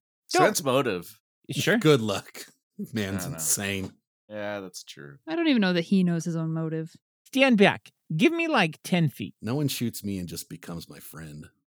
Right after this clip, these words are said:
Speaker 1: "I didn't shoot you, Tinny. Just stand back."
Speaker 2: Hurry
Speaker 3: Either
Speaker 2: up.
Speaker 3: way, I have my whip ready to whip him.
Speaker 2: Yeah.
Speaker 1: Okay.
Speaker 2: My gun is
Speaker 1: Uh,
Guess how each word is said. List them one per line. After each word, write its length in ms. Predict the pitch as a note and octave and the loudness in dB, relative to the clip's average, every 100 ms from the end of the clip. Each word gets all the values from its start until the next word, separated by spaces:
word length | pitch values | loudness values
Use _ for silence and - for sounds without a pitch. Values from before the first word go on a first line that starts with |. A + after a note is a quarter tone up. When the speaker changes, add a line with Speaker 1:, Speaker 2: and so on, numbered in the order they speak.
| _ | _
Speaker 1:
"I 140 | C#3+ | -4
didn't 260 | D#3+ G3 F#3 | 2 4 4
shoot 380 | - G#3 E3 - | 2 0 -2 -2
you, 300 | A2+ G#2 G2 _ _ _ | -4 -4 -8 _ _ _
Tinny. 400 | - C#3+ C#3 C3 _ _ _ _ _ _ - | -6 -4 -2 -6 _ _ _ _ _ _ -14
Just 140 | C#3 | -12
stand 300 | - G3+ G#3 | -2 2 4
back." 220 | F3 C3+ - _ _ _ | 4 0 -4 _ _ _
Speaker 2:
Hurry 300 | - D3+ F#3 | -4 0 2
Speaker 3:
Either 140 | A#2 A#2 | 2 4
Speaker 2:
up. 60 | |
Speaker 3:
way, 260 | - G2+ F2 - | 4 2 0 -6
I 80 | A2 | 0
have 140 | A#2 B2 | 2 4
my 120 | A#2 | 4
whip 220 | A2+ G#2+ | 4 2
ready 240 | G#2 G2+ F#2+ | 2 -2 -2
to 80 | F2 | -4
whip 260 | F#2 E2 | -4 -6
him. 180 | E2+ F2+ _ _ _ - | -8 -10 _ _ _ -8
Speaker 2:
Yeah. 260 | A2 G#2 D#3 | -4 2 4
Speaker 1:
Okay. 300 | F3 C3+ G2+ | 6 4 2
Speaker 2:
My 160 | A#2+ B2+ | -2 -2
gun 260 | B2 C#3 | 2 4
is 40 | |
Speaker 1:
Uh, 20 | G3+ | 8